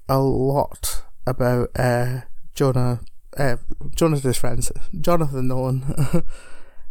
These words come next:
uh, his last series that he did,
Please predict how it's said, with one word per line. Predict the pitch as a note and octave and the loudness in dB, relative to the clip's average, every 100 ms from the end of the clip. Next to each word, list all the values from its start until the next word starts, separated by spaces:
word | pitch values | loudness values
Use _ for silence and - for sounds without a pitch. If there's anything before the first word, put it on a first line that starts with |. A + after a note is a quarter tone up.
| - - - | -10 -10 -4
uh, | C3 C3 C3 B2+ | -2 2 2 2
his | C#3+ C3+ | 2 0
last | C3 C#3+ - - B2+ | 0 0 2 0 0
series | - - D3+ C3+ A#2 A2+ A2 | -4 -4 0 0 0 0 -2
that | - | -4
he | A2 | -4
did, | - - | -4 0